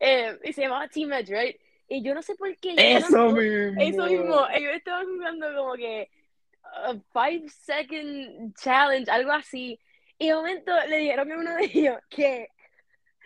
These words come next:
Speaker 1: que se creara un nombre de rapero y él literalmente dijo, "Let us Master G."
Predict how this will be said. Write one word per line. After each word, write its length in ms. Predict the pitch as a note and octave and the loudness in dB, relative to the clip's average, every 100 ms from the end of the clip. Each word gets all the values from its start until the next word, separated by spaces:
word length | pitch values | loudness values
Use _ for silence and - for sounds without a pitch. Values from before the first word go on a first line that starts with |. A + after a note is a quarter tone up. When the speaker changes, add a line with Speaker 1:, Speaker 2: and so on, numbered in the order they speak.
| A4+ G#4 G4+ - | -18 -16 -16 -8
Speaker 1:
que 160 | E4+ | -8
se 140 | - F4 | -6 -6
creara 320 | C#4+ C4 C4 | -2 -2 -2
un 140 | D#4 | -8
nombre 280 | E4+ E4+ E4+ | -10 -10 -2
de 140 | D#4+ D#4 | 2 2
rapero 500 | D#4+ D4+ D#4 D4+ B3+ A3 | 0 -2 0 -2 -2 -6
y 120 | B3+ | -10
él 120 | C4+ | -14
literalmente 460 | C#4+ D4 D4+ D#4+ C#4+ | -12 -10 -10 -10 -12
dijo, 140 | D4+ C#4 - | -8 -8 -10
"Let 380 | B3 B3 C#4+ D#4+ | _ -4 -2 -2
us 120 | - | -6
Master 460 | C#4 D4 F4 - D4 | -4 -4 -4 -10 -10
G." 340 | G#3 B3 C#4 | -8 -8 -8